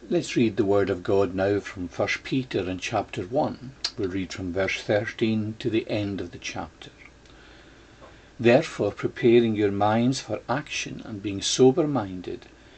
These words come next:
set your hope fully on the grace that will be brought to you at the revelation of Jesus Christ. As obedient children, do not be conformed to the passions of your former ignorance,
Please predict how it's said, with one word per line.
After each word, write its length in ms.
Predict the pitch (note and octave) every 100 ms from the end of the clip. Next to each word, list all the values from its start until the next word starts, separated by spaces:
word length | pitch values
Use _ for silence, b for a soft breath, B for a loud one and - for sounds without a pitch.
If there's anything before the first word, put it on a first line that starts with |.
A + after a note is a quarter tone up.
| B
set 400 | - - C3 B2+
your 120 | C3
hope 280 | G#2+ B2 B2+ -
fully 420 | - F#3 C#3 G#2
on 120 | G2
the 60 | G2
grace 480 | G2+ G#2 A#2+ B2+ -
that 140 | A2+
will 120 | A#2
be 120 | G#2
brought 400 | A2 A2 B2 C3
to 120 | - D3+
you 400 | D3 G2+ F#2 F2+ B B
at 160 | A#2+ A#2
the 80 | A2
revelation 720 | G2+ F#2 F#2+ F#2+ F#2+ - A#2+
of 140 | F#2+
Jesus 480 | E2+ G2+ F2+ - -
Christ. 720 | - - - B1 - - - - - - - - - - - -
As 160 | G#2+ G2+
obedient 640 | G#2 - A2 G#2+ G#2+ G2+
children, 640 | - - C#3 D3 C3+ F#2 - B B B B -
do 80 |
not 260 | A2+ A#2 A#2+
be 100 | A#2+
conformed 640 | - A2 - A#2+ B2 C3+
to 100 | B2+
the 100 | A2
passions 560 | A2 - C#3 C3+ B2+ A2
of 140 | A2+
your 100 | A2
former 480 | - - D#3 G#3+ F3
ignorance, 680 | G#2+ - - F2 A#2+ B2 -